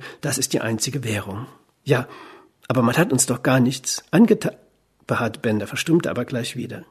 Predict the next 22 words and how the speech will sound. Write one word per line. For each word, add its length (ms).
Abt 260
lachte. 400
Noch 120
immer 340
war 140
es 120
nicht 180
ganz 280
hell, 320
Schornsteine 640
ragten 300
über 260
nahe 300
Dächer 400
und 100
der 80
Mond, 500
halb 180
voll 220
im 100
ersten 320
Viertel, 380